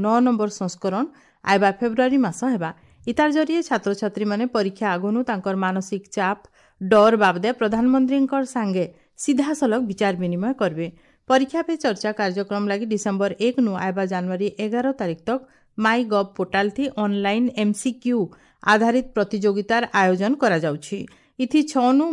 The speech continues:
ବାର ଶ୍ରେଣୀ ତକ ଛାତ୍ରଛାତ୍ରୀ, ଶିକ୍ଷକ ଆଉ ଅଭିଭାବକମାନେ ଭାଗ ନେଇପାରିବେ। ଭାରତୀୟ ଜାତୀୟ ରାଜପଥ ପ୍ରାଧିକରଣ ଏନ୍ଏଚ୍ଏଆଇ ଆଇବା ଫେବୃଆରୀ ଏକ ତାରିଖ ନୁ ସବୁ ନୂଆ ଫାଷ୍ଟଟ୍ୟାଗ କାର୍ ଲାଗି ନୋ ୟୋର ଭେହିକିଲ କେୱାଇସି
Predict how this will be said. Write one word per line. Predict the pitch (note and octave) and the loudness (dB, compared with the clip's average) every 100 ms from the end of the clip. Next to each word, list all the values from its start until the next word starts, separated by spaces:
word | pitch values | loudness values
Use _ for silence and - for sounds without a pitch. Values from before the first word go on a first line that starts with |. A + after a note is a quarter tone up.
| A3+ | 2
ବାର | F#3+ G3+ | 2 0
ଶ୍ରେଣୀ | G3+ G#3 F#3 F#3 | -2 -6 -6 -4
ତକ | A#3+ - | -6 -6
ଛାତ୍ରଛାତ୍ରୀ, | G3+ - F#3+ G3+ F#3+ A#3 C#4+ - | -8 -4 -4 -4 -6 -6 -6 -6
ଶିକ୍ଷକ | G3 - C4 C#4 | -10 -4 -4 -2
ଆଉ | F#3+ F3+ D3 F#3 | 0 0 0 0
ଅଭିଭାବକମାନେ | G#3 A3 G3 F3+ F3+ F#3 C4+ - - - | 2 0 0 -2 -2 -4 -4 -6 -20 -10
ଭାଗ | G#3+ G#3+ F3 | -2 0 0
ନେଇପାରିବେ। | E3+ E3 D#3+ D#3+ F3 F3 - _ _ _ _ _ _ | -4 -4 -6 -6 -10 -12 -18 _ _ _ _ _ _
ଭାରତୀୟ | A#3 C#4 E4 E4 F4+ | 2 6 4 4 2
ଜାତୀୟ | C4 F#3 - G#3+ | 4 2 2 2
ରାଜପଥ | G#3 G3 G3 G#3+ G#3+ | 2 0 0 -4 -2
ପ୍ରାଧିକରଣ | F#3+ E3 F3+ F3+ F3+ F#3 C#4 - | -4 -2 -4 -2 -2 -2 -4 -2
ଏନ୍ଏଚ୍ଏଆଇ | G3+ G3+ G#3+ A3+ - - F#3+ F3+ F#3 F3 - | 0 2 0 -2 -4 2 4 4 2 0 -2
ଆଇବା | G3 G#3 G#3 | 2 2 2
ଫେବୃଆରୀ | B3 B3+ C4 C4+ | 2 4 4 2
ଏକ | C4 | 0
ତାରିଖ | C4+ C4 C4+ | 0 -2 2
ନୁ | D4 - - - - | 0 0 -14 -20 -4
ସବୁ | - C4 D4+ | 2 4 4
ନୂଆ | C#4 A#3 B3 B3+ | 4 6 4 2
ଫାଷ୍ଟଟ୍ୟାଗ | A#3+ G#3+ - - A3 A3 G3+ | -2 -2 -4 -2 -2 -2 2
କାର୍ | G3 G3 | 2 2
ଲାଗି | G#3 G3 C#4 C4 G#3+ | 0 0 0 2 2
ନୋ | A3+ B3+ B3+ | 4 4 4
ୟୋର | G3+ G3+ G#3+ | 2 0 0
ଭେହିକିଲ | G3+ G3+ F#3+ A3 C4 C#4+ - _ _ | 0 -2 -2 -4 -4 -6 -16 _ _
କେୱାଇସି | A3+ G#3+ G#3 G#3 B3 | 6 8 6 4 -2